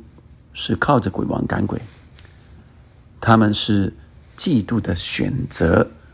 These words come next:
仍然不相信。他不是真有神迹的，他是靠着鬼王赶鬼的。这是何等嫉妒的话！而且是选择不相信，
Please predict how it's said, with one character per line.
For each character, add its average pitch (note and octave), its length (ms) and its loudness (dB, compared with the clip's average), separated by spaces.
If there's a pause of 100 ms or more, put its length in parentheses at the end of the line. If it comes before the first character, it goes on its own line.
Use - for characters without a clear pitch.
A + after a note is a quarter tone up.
(840)
仍 G#2 220 2
然 F2+ 180 0
不 E2+ 120 -6
相 F2+ 220 -2
信。 - 180 -6 (1800)
他 A2+ 120 0
不 A2 120 -4
是 F#2 120 -6
真 A#2 180 0
有 G2+ 140 0
神 - 320 -6
迹 A#2+ 200 -2
的， - 120 -4 (480)
他 - 140 2
是 - 200 -6
靠 - 300 2
着 - 120 -2
鬼 - 240 0
王 - 260 -2
赶 - 200 0
鬼 - 180 -4
的。 - 100 -14 (920)
这 A2 120 -6
是 - 200 -4
何 F2 220 -4
等 E2 260 -4
嫉 - 240 0
妒 - 140 -4
的 - 100 -4
话！ - 340 -4 (420)
而 G2 160 -2
且 - 200 -6
是 - 240 -8 (220)
选 - 400 0
择 - 220 -4
不 - 160 0
相 G#2 240 0
信， - 200 -4